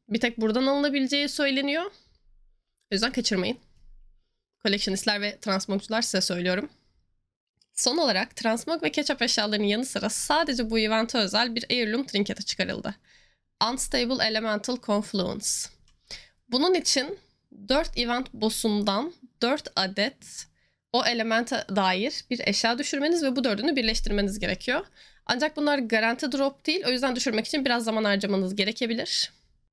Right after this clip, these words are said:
Eşyanın adı Dimmed Primal'la başlıyor. Dimmed Primal Earth, Dimmed Primal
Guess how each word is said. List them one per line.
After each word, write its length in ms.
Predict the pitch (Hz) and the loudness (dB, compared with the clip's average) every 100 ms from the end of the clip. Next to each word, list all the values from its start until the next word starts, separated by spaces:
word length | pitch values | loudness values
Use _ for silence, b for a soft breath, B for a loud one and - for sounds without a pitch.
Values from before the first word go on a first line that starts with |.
| _ - | _ -4
Eşyanın 480 | 233 - 247 262 | 0 0 2 2
adı 320 | 254 240 269 - B B B B - 185 | 2 2 0 0 B B B B -2 0
Dimmed 240 | 254 262 - | 2 0 -4
Primal'la 1400 | - 240 220 202 180 190 - _ _ _ _ - 190 190 | 0 2 2 0 -4 -6 -14 _ _ _ _ -2 -2 0
başlıyor. 560 | 180 - - 202 - 214 | -2 -2 -2 -2 -2 -2
Dimmed 200 | 208 202 | -2 -2
Primal 420 | - 190 190 190 | 0 0 0 -2
Earth, 400 | 208 202 - - | -4 -4 -8 -2
Dimmed 180 | 208 202 | -2 -2
Primal 440 | - 190 185 185 | -2 0 0 -2